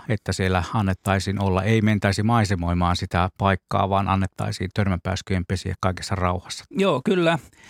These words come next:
Speaker 2: Ainakin Päijät-Hämeen lintutieteellinen yhdistys BirdLife Päijät-Häme on antanut jopa kunniakirjoja tämmöiselle sorakuoppayrittäjille, jotka ovat jättäneet pesimäajaksi.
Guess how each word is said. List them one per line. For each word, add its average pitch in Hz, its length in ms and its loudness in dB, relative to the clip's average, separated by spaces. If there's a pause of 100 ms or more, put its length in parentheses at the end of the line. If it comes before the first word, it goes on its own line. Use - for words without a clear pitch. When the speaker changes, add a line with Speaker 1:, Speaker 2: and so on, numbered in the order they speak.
(380)
Speaker 2:
Ainakin 160 560 2
Päijät-Hämeen 175 580 2
lintutieteellinen 160 800 2
yhdistys 151 540 -2 (440)
BirdLife 160 500 2
Päijät-Häme 160 580 0 (360)
on 156 300 0
antanut 156 440 0
jopa 160 220 0
kunniakirjoja 151 920 2 (340)
tämmöiselle 139 520 -4
sorakuoppayrittäjille, 151 1160 -2
jotka 151 300 -2
ovat 143 140 -2
jättäneet 151 480 0
pesimäajaksi. 147 760 -2